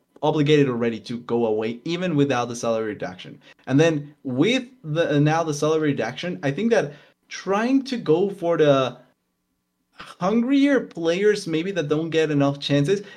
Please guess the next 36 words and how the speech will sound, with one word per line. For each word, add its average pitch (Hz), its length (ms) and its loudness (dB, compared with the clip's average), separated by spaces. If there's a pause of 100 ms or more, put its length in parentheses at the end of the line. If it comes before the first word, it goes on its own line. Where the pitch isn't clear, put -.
it's 180 180 -4
still 480 220 4
a 311 60 0
fine 180 340 -2
enough, 160 480 0
um, 123 400 0 (680)
like, 135 300 2 (480)
opportunity 156 840 0
to - 140 -6
go 135 220 0
for 123 240 -4
it. 110 140 -4 (180)
Because 196 400 0
I 190 140 4
do, - 520 -4
I, 175 140 2
and 160 400 2
you 220 100 0
guys 254 200 2
know 151 140 2
me, 127 140 2
I'm 156 160 0
a 139 380 0
trial 160 320 2
by 143 140 4
fire 131 380 -2
kind 113 280 -6
of 104 140 -14
pe-, 98 320 -8
person. 104 340 -8
Like, 98 260 -6 (160)
I 139 80 0
would 277 220 2
throw 196 280 6
any 202 380 2
seventeen-year-old 180 1120 0